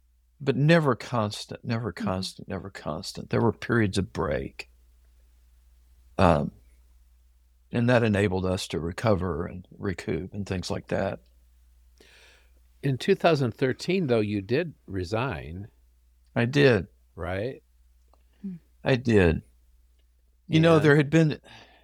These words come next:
Speaker 1: um, there had been several situations right in that period,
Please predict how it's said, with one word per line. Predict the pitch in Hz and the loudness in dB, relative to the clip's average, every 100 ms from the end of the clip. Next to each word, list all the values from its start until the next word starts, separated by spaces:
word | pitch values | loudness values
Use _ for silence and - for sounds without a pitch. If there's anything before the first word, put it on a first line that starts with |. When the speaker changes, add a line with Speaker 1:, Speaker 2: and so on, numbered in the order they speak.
| _ _ _ _ _ _ _ _ _ _ _ _ | _ _ _ _ _ _ _ _ _ _ _ _
Speaker 1:
um, | 113 113 101 98 - _ _ _ _ _ _ _ _ _ _ _ _ _ _ _ _ _ _ _ _ _ - _ _ _ _ _ - | 4 4 4 -2 -10 _ _ _ _ _ _ _ _ _ _ _ _ _ _ _ _ _ _ _ _ _ -20 _ _ _ _ _ 2
there | 156 | 4
had | 156 | 4
been | 170 | 2
several | 147 - 180 214 226 | 2 4 4 4 2
situations | 214 - 156 143 123 120 117 - 98 90 - - | 2 2 0 0 2 2 0 -2 -2 -2 -6 -2
right | 120 135 | 0 0
in | 131 120 | 0 0
that | 110 - | 0 -2
period, | - 107 98 92 85 76 | -2 2 2 2 -2 -4